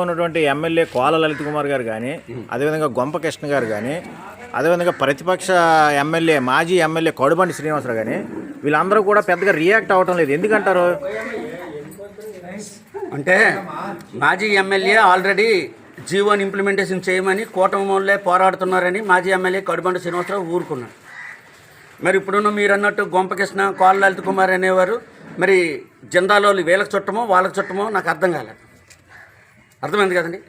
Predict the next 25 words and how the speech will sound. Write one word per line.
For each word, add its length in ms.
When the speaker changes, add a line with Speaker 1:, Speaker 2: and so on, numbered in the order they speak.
Speaker 2:
ప్రజాస్వామ్యం 720
పట్ల 160
ఏమాత్రం 400
గౌరవం 380
లేని 200
వాళ్ళు 180
ఇలాగనే 380
బిహేవ్ 280
చేస్తారు. 300
ప్రజాస్వామ్యం 580
అంటే 140
ఏంటో 280
తెలియాలి 300
ముందు. 180
ప్రజలకు 380
అన్యాయం 320
జరిగేటప్పుడు 560
వాళ్ళకి 280
న్యాయం 300
చేయాలి. 280
ఇప్పుడు 220
కొంతమంది 480
మీరు 140
అన్నారు, 240
గొంపకృష్ణ 360